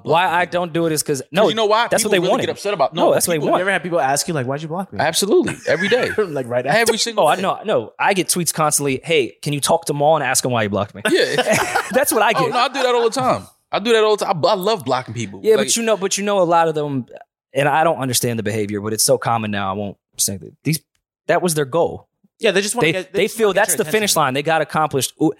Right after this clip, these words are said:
Speaker 1: and they think, they think, "Oh, I got him so mad. I just
Speaker 3: I did
Speaker 1: affected
Speaker 3: it."
Speaker 1: his day. I hate
Speaker 3: Yeah.
Speaker 1: myself so much. I wanna affect someone else's day. And they think the
Speaker 3: Meanwhile.
Speaker 1: block means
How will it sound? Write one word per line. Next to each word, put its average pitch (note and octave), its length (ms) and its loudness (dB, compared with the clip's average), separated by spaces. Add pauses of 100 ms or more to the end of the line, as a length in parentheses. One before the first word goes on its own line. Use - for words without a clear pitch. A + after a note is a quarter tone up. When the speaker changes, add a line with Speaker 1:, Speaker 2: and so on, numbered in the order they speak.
Speaker 1:
and D#3 140 -2
they D#3 100 0
think, - 420 0 (280)
they B2+ 140 2
think, C3 320 -2
"Oh, C3 140 2
I A#2+ 100 4
got A#2 180 -2
him G#2+ 100 -4
so A#2+ 360 2
mad. A2+ 300 -4
I A#2 140 -2
just G#2+ 180 -4 (680)
Speaker 3:
I B2 60 0
did - 60 -4
Speaker 1:
affected D3+ 360 -2
Speaker 3:
it." C#3 40 -4
Speaker 1:
his D#3+ 180 -2
day. C3+ 380 0
I B2+ 100 0
hate D#3 120 0
Speaker 3:
Yeah. - 60 -4
Speaker 1:
myself D3 340 2
so C#3+ 160 0
much. C#3 200 -2
I B2 40 0
wanna B2 140 -2
affect - 260 -2
someone C3 200 0
else's A#2+ 220 -4
day. A2+ 100 -2
And B2 80 -2
they B2 60 -4
think E3+ 240 -2
the E3 60 4
Speaker 3:
Meanwhile. - 60 -6
Speaker 1:
block C#3+ 380 0
means B2 580 -2